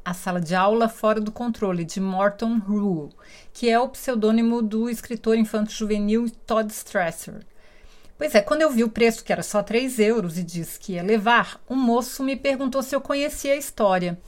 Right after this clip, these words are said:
Eu disse que sim, e ele ficou um pouco impressionado. Olha, <laughs> eu devo ter cara de quem não lê muito, pois o vendedor dos outros livros que eu comprei em outra barraca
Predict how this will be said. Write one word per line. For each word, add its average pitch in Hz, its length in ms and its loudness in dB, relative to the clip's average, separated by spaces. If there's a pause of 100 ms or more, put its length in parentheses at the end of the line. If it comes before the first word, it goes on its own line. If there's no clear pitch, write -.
(160)
Eu 285 180 0
disse 226 280 0
que - 120 -8
sim, 262 340 -4 (180)
e 208 80 0
ele 208 120 0
ficou - 220 -4
um 262 80 -2
pouco 262 220 0
impressionado. 262 800 0
Olha, 185 300 0
<laughs> 185 120 2
eu 220 80 10
devo 196 240 0
ter 196 140 -2
cara 208 240 2
de 190 80 -6
quem 208 160 0
não 208 200 0
lê 247 120 -2
muito, 202 400 0
pois 180 240 -2
o 190 40 0
vendedor 190 480 0
dos 190 280 0
outros 240 400 0
livros 208 260 6
que - 100 -4
eu 190 60 2
comprei 185 400 -2
em 190 140 0
outra 233 360 2
barraca 185 480 2